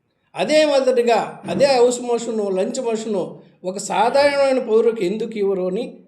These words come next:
నేను ఒక విశ్రాంతి న్యాయమూర్తిగా ప్రశ్నిస్తున్నా. ఈరోజు మనం చూస్తున్నాం, హైకోర్టులోను, సుప్రీంకోర్టులోన అనేక సంవత్సరాలుగా కేసులు పెండింగ్ అయిపోతూనే ఉన్నాయి. ఈరోజు న్యాయానికి నోచుకొని బీసీలు, ఎస్సీలు, ఎస్టీలు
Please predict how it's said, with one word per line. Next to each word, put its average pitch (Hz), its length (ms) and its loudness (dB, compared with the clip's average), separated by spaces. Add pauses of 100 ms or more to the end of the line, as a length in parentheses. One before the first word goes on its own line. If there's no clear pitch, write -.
నేను 214 220 -2
ఒక 196 140 -2 (640)
విశ్రాంతి 226 440 -4
న్యాయమూర్తిగా 185 540 -4
ప్రశ్నిస్తున్నా. 160 720 -14 (500)
ఈరోజు 226 260 2
మనం 208 300 -2
చూస్తున్నాం, 233 680 -2 (600)
హైకోర్టులోను, 233 560 2
సుప్రీంకోర్టులోన 208 840 -4 (580)
అనేక 285 460 0
సంవత్సరాలుగా 233 920 0 (120)
కేసులు 220 320 -4
పెండింగ్ 202 360 -4
అయిపోతూనే 196 640 -6
ఉన్నాయి. 208 500 -2 (560)
ఈరోజు 220 420 4
న్యాయానికి 220 640 0
నోచుకొని 220 840 0 (140)
బీసీలు, 202 760 -6
ఎస్సీలు, 202 420 -6
ఎస్టీలు 185 720 -6